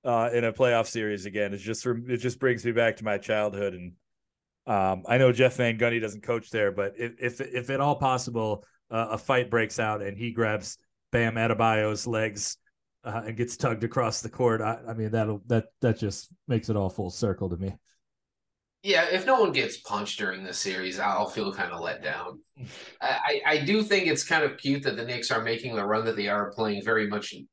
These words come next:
Speaker 2: uh, nineteen nineties style, uh, dump and chase, go get our own missed shots basketball. Uh, e-, even the Miami Heat themselves are kind of a, a throwback team, even though they do take a lot of three-pointers.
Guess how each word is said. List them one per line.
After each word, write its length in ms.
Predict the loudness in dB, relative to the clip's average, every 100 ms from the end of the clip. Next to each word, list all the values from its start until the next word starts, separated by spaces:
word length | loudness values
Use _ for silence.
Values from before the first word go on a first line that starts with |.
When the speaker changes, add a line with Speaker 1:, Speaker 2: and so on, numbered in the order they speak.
| -4
Speaker 2:
uh, 220 | -2 -2
nineteen 500 | 0 -2 -2 -4 -4
nineties 520 | -2 -2 -4 -4 -2 0
style, 600 | 2 2 2 0 -4 -14 _ _ _ _ _ _ -2
uh, 400 | 0 0 -4 -10 _ _ _ _ _ _ _ _ -16 -16 -10 -4
dump 220 | -2 -2
and 160 | -4
chase, 640 | -2 0 0 0 0 -2 0
go 140 | 0 2
get 180 | 2
our 160 | 2 2
own 160 | 0 -2
missed 360 | -4 -4 -6
shots 420 | -4 0 0 0
basketball. 920 | -4 -2 -2 -4 -6 -4 -2 -2 -6 -12 _ _ _ _ _ -6
Uh, 340 | -2 -2 -4 -10 _ _ _ -14
e-, 160 | -12 -8
even 420 | -4 -2 0 0
the 100 | 2
Miami 320 | 2 2 0
Heat 300 | -2 -6 -6
themselves 500 | -6 -2 0 0 0
are 80 | -4
kind 220 | -4 -4
of 60 | -4
a, 280 | -8 -8 -10
a 40 |
throwback 560 | -6 0 2 2 -2 -4
team, 320 | -8 -6 -6
even 220 | -6 -4
though 120 | -4
they 120 | -6 -6
do 160 | -8
take 180 | -6 -6
a 60 | -2
lot 240 | -2 -4
of 60 | -8
three-pointers. 920 | -8 -8 -8 -8 -8 -8 -10 -12